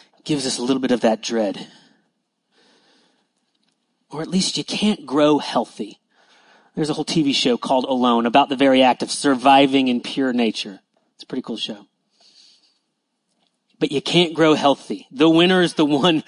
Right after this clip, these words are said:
who starves the least. You must cultivate fruit. If we were cast into the wild, we'd instinctively start to cultivate,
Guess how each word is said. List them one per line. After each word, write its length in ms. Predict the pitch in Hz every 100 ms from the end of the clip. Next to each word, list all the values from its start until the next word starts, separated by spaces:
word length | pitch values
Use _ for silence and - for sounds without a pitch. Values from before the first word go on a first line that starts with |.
| -
who 140 | - 170
starves 580 | - - 165 170 151 131
the 140 | 143
least. 560 | 139 147 - - - - _ _ _ _ _ _ _ _ _ _ _ _ _ _ _ _ _ _ _ _ - - - - _ _ _ _
You 200 | - 151
must 280 | 147 - -
cultivate 800 | 185 156 - 139 127 120 - - _ _
fruit. 600 | - - 180 151 - - _ _ _ _ _ _ _ _ _ _ _
If 160 | 220 147
we 80 | 196
were 100 | 180
cast 460 | - 175 175 -
into 200 | 160 170
the 80 | 143
wild, 520 | 131 156 180 160 143 - - - -
we'd 180 | 170 180
instinctively 720 | 175 - - 196 190 156 160
start 340 | 139 - 170 -
to 80 | 151
cultivate, 760 | - 311 - 254 208 202